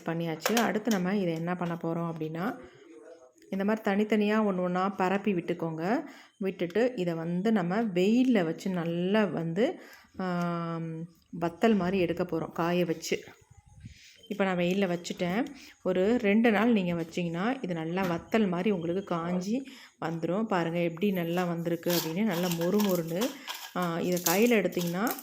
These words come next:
இந்த மாதிரி உடையணும். அந்த மாதிரி நீங்க இதை நல்லா காய வச்சு எடுத்துக்கோங்க. நல்ல முருகல் ஆகுற வரைக்கும் நம்ம இதை வந்து காய வச்சு எடுத்துக்கலாம். இது கொஞ்சம் அதிகமாவே காஞ்சிருச்சு. இப்ப இந்த, இது எல்லாத்தையுமே நம்ம மிக்ஸி ஜார்ல வந்து ஆட் பண்ணிக்கலாம்.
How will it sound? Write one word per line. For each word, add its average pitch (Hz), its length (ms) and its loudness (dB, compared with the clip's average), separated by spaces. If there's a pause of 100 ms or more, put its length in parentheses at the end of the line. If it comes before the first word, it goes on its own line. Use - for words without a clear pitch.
இந்த 175 160 -2
மாதிரி 175 280 -2
உடையணும். 175 600 0
அந்த 180 320 -2
மாதிரி 180 340 0
நீங்க 185 220 2
இதை 180 160 -2
நல்லா 170 280 -4
காய 175 320 0
வச்சு 170 300 0
எடுத்துக்கோங்க. 170 600 -4 (420)
நல்ல 190 300 2
முருகல் 196 460 4
ஆகுற 175 260 2
வரைக்கும் 165 360 0
நம்ம 190 140 2
இதை 160 120 -2
வந்து 165 140 -4
காய 170 320 -2
வச்சு 175 260 -2
எடுத்துக்கலாம். 170 440 -4 (320)
இது 185 200 -2
கொஞ்சம் 180 500 0
அதிகமாவே 208 520 2
காஞ்சிருச்சு. 180 640 -2 (1120)
இப்ப 254 400 0
இந்த, 185 520 0
இது 175 440 0
எல்லாத்தையுமே 214 580 2 (180)
நம்ம 175 240 -2
மிக்ஸி 220 540 -6
ஜார்ல 185 520 2
வந்து 180 260 0
ஆட் 170 240 -4
பண்ணிக்கலாம். 165 460 -4